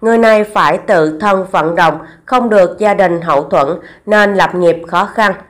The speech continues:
Tuy vậy cũng có được những thành công nhất định. Sinh vào giờ Thân, tức từ mười lăm giờ đến mười bảy giờ. Vì Thìn thổ sinh Thân Kim nên người này có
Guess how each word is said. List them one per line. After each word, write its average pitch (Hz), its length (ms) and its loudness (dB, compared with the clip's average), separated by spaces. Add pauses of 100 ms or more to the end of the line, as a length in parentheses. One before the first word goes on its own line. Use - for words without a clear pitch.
(240)
Tuy 247 160 0
vậy 147 400 0
cũng 160 280 -2
có 175 240 -2
được 185 280 0
những 165 320 -2
thành 160 300 -4
công 180 340 0
nhất 240 200 -4
định. 160 200 0 (2000)
Sinh 247 360 2
vào 202 400 4
giờ 190 220 2 (100)
Thân, 202 240 0 (260)
tức 269 160 -2 (140)
từ 202 260 4
mười 196 240 2
lăm 208 340 0
giờ 180 260 2 (100)
đến 180 420 -2
mười 185 200 2
bảy 160 340 -2
giờ. 185 220 2 (600)
Vì 214 340 2
Thìn 208 280 -2
thổ 165 420 0
sinh 190 440 -2
Thân 180 320 -2
Kim 196 340 -2 (320)
nên 226 320 2
người 202 180 4
này 185 400 2
có 170 200 -4